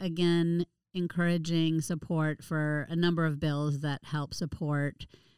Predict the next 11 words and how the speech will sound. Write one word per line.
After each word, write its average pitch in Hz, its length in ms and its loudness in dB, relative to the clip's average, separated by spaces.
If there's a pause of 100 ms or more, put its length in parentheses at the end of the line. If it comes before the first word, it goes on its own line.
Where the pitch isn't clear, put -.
(200)
moms, 165 720 4
parents, 151 800 0 (100)
and 151 260 0
kids, 131 640 -4 (400)
whether 151 480 0
it 143 120 -4
was 147 640 -4
expanding 151 920 2
access 151 500 -4
to 170 140 -2
diaper 143 320 -4